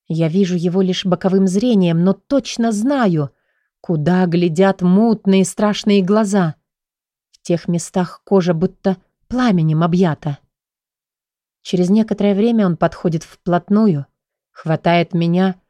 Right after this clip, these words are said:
как какую-то мелкую собачонку,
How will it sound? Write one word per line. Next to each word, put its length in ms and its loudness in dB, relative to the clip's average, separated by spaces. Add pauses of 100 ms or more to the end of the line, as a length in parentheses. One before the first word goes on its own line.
(160)
как 300 -6
какую-то 440 0
мелкую 540 2
собачонку, 840 -2